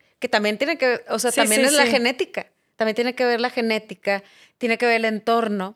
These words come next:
Speaker 2: Ok.
Speaker 1: Tiene que ver también si, eh, eh, el niño o la niña, ¿no? En este caso, hablando de menores de edad, eh, pues trae problemas de ansiedad, de
Speaker 2: Claro.
Speaker 1: depresión, de trastornos alimenticios. O
Speaker 2: Sí,
Speaker 1: sea, hay
Speaker 2: sí,
Speaker 1: un
Speaker 2: sí.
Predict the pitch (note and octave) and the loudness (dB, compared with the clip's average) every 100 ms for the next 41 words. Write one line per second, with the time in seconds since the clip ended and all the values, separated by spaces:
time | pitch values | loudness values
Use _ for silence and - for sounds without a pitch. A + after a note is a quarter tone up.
0 | _ G3 G3 - G3+ G#3 G#3 C4+ C4 C4+ | _ -12 -10 -6 -2 -2 -2 0 -2 0
1 | F4 D4+ D4+ D4 D4 D4 D4+ _ _ - | 2 2 2 0 0 -2 -6 _ _ -12
2 | - C4 C4 C4+ C4+ - A3+ A3 G#3+ G#3+ | -6 -2 0 0 -2 -2 -2 2 2 2
3 | G#3 G3+ - _ _ - G#3 G3+ G3 G3+ | 2 0 -4 _ _ -2 2 2 2 2
4 | B3 C4 C4 C4 B3+ B3+ B3+ A#3+ A3 A3 | 2 2 2 0 0 0 -2 -2 -2 -4
5 | A#3+ _ - G3+ G3+ G3 A3+ A#3 A3 A3+ | -10 _ -10 -4 -4 -4 -4 -2 -2 -2
6 | G#3 G3+ G#3 G#3+ G#3 G3+ G3 G3+ G#3 G3+ | 0 0 0 0 0 0 0 2 2 2
7 | G3+ - _ _ _ G#3 G3 F#3+ F#3 F#3 | -2 -12 _ _ _ -2 0 2 2 2
8 | F3 E3 _ _ A3 G#3+ G3+ F#3 G#3+ A#3+ | 0 -4 _ _ -8 -4 -4 -2 -2 0
9 | A3+ A#3 B3 A3+ G#3+ F#3 E3+ F3+ G3 G3+ | 0 0 0 -2 -2 0 2 2 0 -2
10 | - _ F#3+ G3 F#3+ A#3 A3+ G#3+ G3 G3 | -10 _ -2 2 2 2 0 2 2 4
11 | G3 G3 G3 - - - _ F#3 G3+ F#3+ | 4 2 -2 -8 -20 -20 _ -2 0 2
12 | F#3+ F#3 A3 G3 - G#3+ G3+ G3 G3+ F#3+ | 2 2 0 -2 0 0 0 -2 -2 -2
13 | F#3 G#3 G#3 G3+ F3+ - G#3+ A#3 A3+ A#3 | -4 -4 -4 -4 -8 -6 -2 0 2 0